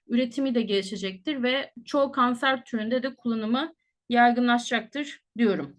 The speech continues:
Tekstil alanında da nanoteknolojinin kullanımı var. İşte burada kendini temizleyen kumaşlar karşımıza çıkıyor. Aslında kendini temizleyen gömlekler piyasaya sürülmüştü ancak çok tutmadığı için şu anda kullanılan bir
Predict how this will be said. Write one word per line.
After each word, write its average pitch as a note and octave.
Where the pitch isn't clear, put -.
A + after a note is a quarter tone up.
Tekstil D#4+
alanında D#4+
da D4+
nanoteknolojinin A3+
kullanımı G#3+
var. C#4
İşte B3
burada C4+
kendini B3+
temizleyen C4
kumaşlar B3
karşımıza F#3+
çıkıyor. D#4
Aslında D4
kendini C#4+
temizleyen C4+
gömlekler C4
piyasaya C#4
sürülmüştü C#4
ancak B3+
çok B3
tutmadığı A3+
için C#4
şu -
anda A#3
kullanılan A#3+
bir A#3+